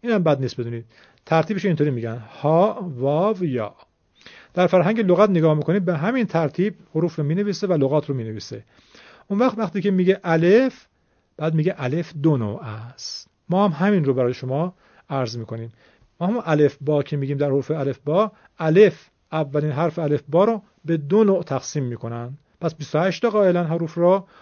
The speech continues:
حالا میگن اون الف خودش در درون خودش دو نوعه.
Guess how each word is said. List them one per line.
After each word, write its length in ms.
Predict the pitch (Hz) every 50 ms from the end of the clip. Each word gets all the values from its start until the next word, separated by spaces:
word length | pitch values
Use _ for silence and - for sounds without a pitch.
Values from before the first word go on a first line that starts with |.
| - _
حالا 180 | - 156 196
میگن 160 | 202 196 214
اون 180 | 220 226 233 220
الف 300 | 196 185 180 220 233 -
خودش 280 | - - 247 247 247 -
در 180 | - 208 190 175
درون 420 | 160 160 190 185 185 202 208 202
خودش 300 | - 233 240 254 226 - 175 170
دو 160 | 208 196 165
نوعه. 420 | 139 127 143 160 123 123 120 123